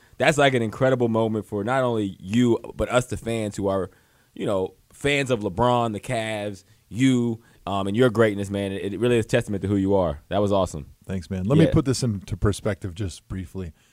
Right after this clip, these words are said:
Speaker 2: When I was twelve or thirteen years old, I got to see LeBron play in Las Vegas in the Adidas Big Time Tournament. We were
Speaker 1: Uh-huh.
Speaker 2: both in that tournament.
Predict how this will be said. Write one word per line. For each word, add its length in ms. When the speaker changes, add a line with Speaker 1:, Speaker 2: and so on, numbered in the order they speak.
Speaker 2:
When 140
I 140
was 400
twelve 280
or 60
thirteen 380
years 200
old, 240
I 80
got 160
to 60
see 160
LeBron 440
play 440
in 140
Las 260
Vegas 480
in 180
the 140
Adidas 320
Big 180
Time 200
Tournament. 380
We 80
were 60
Speaker 1:
Uh-huh. 120
Speaker 2:
both 160
in 60
that 180
tournament. 380